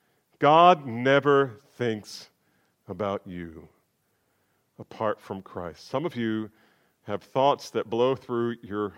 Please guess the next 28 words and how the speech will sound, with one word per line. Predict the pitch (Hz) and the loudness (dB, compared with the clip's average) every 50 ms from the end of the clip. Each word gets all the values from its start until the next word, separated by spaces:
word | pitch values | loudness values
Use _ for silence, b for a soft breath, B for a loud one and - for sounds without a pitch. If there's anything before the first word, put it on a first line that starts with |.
| - - | -16 -10
heart | - 107 101 95 95 98 - - - - - _ _ _ _ _ _ _ _ _ _ _ _ _ - | -6 -4 -2 -2 -4 -4 -8 -16 -20 -20 -20 _ _ _ _ _ _ _ _ _ _ _ _ _ -12
about | 104 110 107 104 - | -6 -4 -4 -2 0
what | 113 127 127 - | -2 -2 -2 0
God | - 127 131 139 135 123 | 0 2 2 2 0 0
must | 123 123 123 - - - _ | -2 -4 -4 -4 -6 -16 _
think | - 113 104 92 - - - | -8 -8 -8 -8 -10 -14 -12
of | 101 92 87 - - | -12 -12 -12 -14 -18
you. | 90 87 92 90 - 127 _ _ _ _ - | -18 -16 -18 -20 -20 _ _ _ _ _ -16
And | 131 135 | -14 -8
I | - 143 160 190 | -4 -4 -4 -2
just | 175 214 - - | -4 -6 -8 -8
wonder | 139 123 123 123 127 107 98 92 85 - - - _ _ _ _ _ _ _ _ _ _ _ _ - | -4 -2 -2 -2 -2 -4 -6 -8 -8 -8 -14 -20 _ _ _ _ _ _ _ _ _ _ _ _ -8
today, | - 139 113 131 127 120 110 101 95 95 - _ _ _ _ _ _ | -6 -2 2 4 6 6 6 4 0 -2 -6 _ _ _ _ _ _
what | - 185 | -6 -2
do | 226 254 | 0 -2
you | 247 | -2
think | - - - 196 190 214 202 - - | -2 -2 2 2 2 2 2 -2 0
God | 127 170 165 185 185 180 - | 4 6 8 8 6 4 2
thinks | - - 190 202 185 - - | 2 2 2 2 2 -2 0
about | - 123 101 101 95 82 80 - | 0 0 2 2 -2 -2 -2 -6
you? | - 85 82 73 - - 80 _ _ _ _ _ _ | -12 -18 -18 -18 -18 -20 -20 _ _ _ _ _ _
Some | - 151 165 | -4 -2 -2
of | 220 196 | -2 -2
you | 208 190 160 | 0 -2 0
think | - 170 151 147 123 - b b b b b b b | 4 4 4 4 2 -4 b b b b b b b
God | 135 151 156 151 147 | 8 8 10 10 8
hates | - 160 170 170 170 - - - | 8 6 4 4 4 -4 -8 -8
you | 104 80 | -8 -10